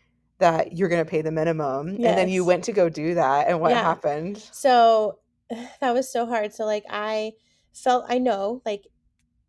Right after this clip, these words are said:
Speaker 2: I know that just, like, in, around, centering around the whole idea of, like, having to pay bills or whatever, that if you don't,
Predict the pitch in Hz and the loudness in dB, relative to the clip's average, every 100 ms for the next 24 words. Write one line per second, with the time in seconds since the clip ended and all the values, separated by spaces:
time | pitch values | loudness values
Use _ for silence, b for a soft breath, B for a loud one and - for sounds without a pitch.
0 | _ _ - 214 202 196 202 202 196 196 | _ _ -10 -8 -6 -6 -6 -8 -10 -10
1 | 196 - 190 202 _ _ _ _ _ _ | -12 -10 -10 -12 _ _ _ _ _ _
2 | _ _ _ _ _ _ 220 220 214 202 | _ _ _ _ _ _ -4 0 0 0
3 | 190 202 208 202 196 196 - 254 220 202 | -4 -6 -4 -4 -4 -6 -4 -2 -2 -2
4 | 190 202 208 196 190 185 185 185 - 196 | -4 -6 -4 -6 -4 -8 -8 -10 -10 -12
5 | 190 196 226 269 180 180 202 196 185 185 | -10 -8 -4 -2 -2 -4 -4 -4 -4 -6
6 | 190 185 B B B 208 202 202 202 196 | -6 -8 B B B -2 0 -2 -2 2
7 | 330 196 196 - | 2 2 -2 -6